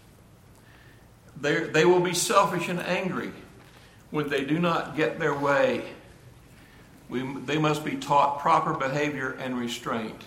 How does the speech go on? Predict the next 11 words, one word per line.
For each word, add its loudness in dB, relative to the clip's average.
when -2
they 0
act -10
that -6
way. -6
They 4
will 4
desire 4
to -6
manipulate 0
adults 4